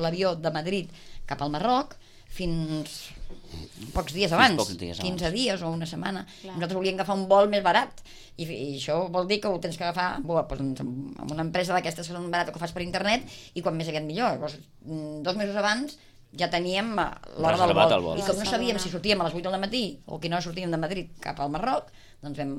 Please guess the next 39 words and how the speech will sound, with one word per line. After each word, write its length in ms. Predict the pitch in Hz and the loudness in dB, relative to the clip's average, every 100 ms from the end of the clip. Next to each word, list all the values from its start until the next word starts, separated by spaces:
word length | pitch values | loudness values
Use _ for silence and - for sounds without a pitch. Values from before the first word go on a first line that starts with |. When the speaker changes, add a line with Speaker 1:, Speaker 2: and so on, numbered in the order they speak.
| 135 | -8
Speaker 1:
vam 140 | 131 135 | -10 -10
sortir 240 | 131 151 | -8 -8
el 60 | 143 | -6
dia 140 | 147 | -6
abans. 320 | - - - - - | -2 -4 -4 -14 -14
En 80 | - | -10
Speaker 3:
Clar. 60 | 156 | -8
Speaker 1:
previsió 280 | 131 131 139 | -8 -6 -8
vam 60 | 135 | -8
sortir 240 | 139 135 | -12 -14
el 80 | 135 143 | -14 -14
dia 160 | 147 | -10
abans, 180 | 151 165 | -8 -6
vam 140 | 160 - | -6 -8
arribar 180 | 131 135 | -6 -6
a 40 | 139 | -6
Madrid 180 | 135 139 | -6 -6
a 40 | |
la 80 | 139 | -6
nit, 160 | 180 - | -6 -8
vam 140 | 139 | -10
fer 320 | - - - - | -10 -10 -10 -10
pernoctar 460 | - 139 139 - 147 | -12 -12 -12 -8 -8
a 20 | |
Madrid 400 | 147 156 175 - | -6 -8 -10 -10
i 140 | - - | -12 -10
l'endemà 460 | - 139 - - - | -8 -8 -8 -10 -14
cap 140 | - - | -10 -8
a 60 | - - - - - | 2 2 2 -2 -10
Speaker 2:
Cap 120 | 87 85 | -6 -4
al 40 | |
Marroc. 240 | 85 82 - | -6 -8 -4
Speaker 3:
Cap 80 | - | -4
Speaker 1:
cap 60 | - | -2
al 80 | 143 | -2
Speaker 3:
allà, 40 | |
Speaker 1:
Marroc. 300 | 139 143 139 | -4 -6 -8
Speaker 3:
sí. 160 | - - | -10 -12
Speaker 2:
Mhm. 200 | 117 | -10